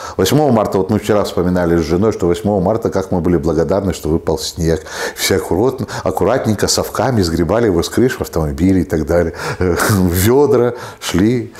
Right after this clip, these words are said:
как могли, разводили огонь, вытапливали его.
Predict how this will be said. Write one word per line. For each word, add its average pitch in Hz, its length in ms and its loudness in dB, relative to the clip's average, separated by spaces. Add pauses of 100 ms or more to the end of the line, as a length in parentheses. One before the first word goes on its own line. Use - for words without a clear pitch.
(240)
как 101 220 0
могли, 95 280 4
разводили 85 480 2
огонь, 90 720 -2 (200)
вытапливали 87 840 0
его. 85 300 2